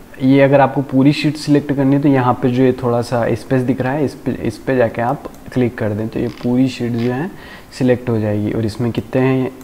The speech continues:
इसकी location देख सकते हैं आप, One to वन थाउजेंड, ये है इसकी पूरी locations। And अगर आप select selection of range, range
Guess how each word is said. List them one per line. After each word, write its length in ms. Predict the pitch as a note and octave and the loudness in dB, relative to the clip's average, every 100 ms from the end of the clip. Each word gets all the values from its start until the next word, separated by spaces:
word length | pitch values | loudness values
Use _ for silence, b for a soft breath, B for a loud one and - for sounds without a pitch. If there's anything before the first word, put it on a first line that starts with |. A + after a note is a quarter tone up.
| - - | -20 -8
इसकी 200 | B2+ - | -6 2
location 440 | B2 A2+ A#2 C3 B2 | 2 2 0 0 0
देख 140 | A#2 | -2
सकते 260 | G#2 - G#2+ | -6 -6 -6
हैं 60 | |
आप, 80 | G2+ - - - A#2+ A#2 | -6 -12 -20 -16 -14 -6
One 220 | B2 C#3+ | 0 0
to 220 | C3+ F3+ - - B B B B - | 0 -4 -4 -12 B B B B -6
वन 200 | A#2 A2+ | -4 -2
थाउजेंड, 400 | A2 G2 G2 F#2 G2 - - - - - - - - | -2 -4 -4 -6 -10 -18 -20 -20 -20 -20 -20 -20 -6
ये 100 | A#2 | -4
है 120 | A2+ G#2+ | -2 -4
इसकी 220 | G#2 A#2 | -6 -8
पूरी 240 | G#2+ G#2+ | -4 -4
locations। 640 | G#2 G2+ G2+ F#2+ G2+ G2+ - B B B - | -4 -4 -8 -8 -8 -8 -14 B B B -8
And 400 | G2 G2+ G2+ G#2 | -4 -4 -4 -2
अगर 600 | G#2+ G#2+ - A2 A#2 A2 | -2 -4 -4 -6 -4 -2
आप 340 | G#2+ G#2 - A2+ G#2+ G#2+ G2+ B B B B - - | -4 -4 -6 -4 -2 -2 -6 B B B B -20 -10
select 360 | - B2 B2 B2+ B2 A#2 - - - - - | 0 0 2 2 2 2 -6 -18 -20 -20 -14
selection 520 | - C3+ A#2+ - C3 | -2 0 0 0 0
of 180 | B2+ A#2+ | 2 0
range, 360 | A#2+ G#2+ G#2+ G2+ G2 - | -2 0 -2 -4 -6 -6
range 240 | A#2 A#2+ | -2 0